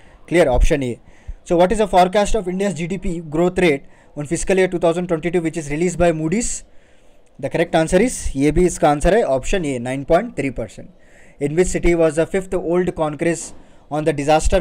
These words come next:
Management held recently? The correct answer कहाँ पे हुआ था? दिल्ली में हुआ था दोस्तों।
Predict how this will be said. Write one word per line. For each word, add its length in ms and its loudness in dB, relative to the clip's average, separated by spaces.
Management 500 0
held 240 2
recently? 420 -4
The 100 -8
correct 260 -4
answer 180 -4
कहाँ 200 -2
पे 100 -2
हुआ 160 2
था? 100 -2
दिल्ली 200 -2
में 100 -2
हुआ 160 -6
था 120 -14
दोस्तों। 280 -16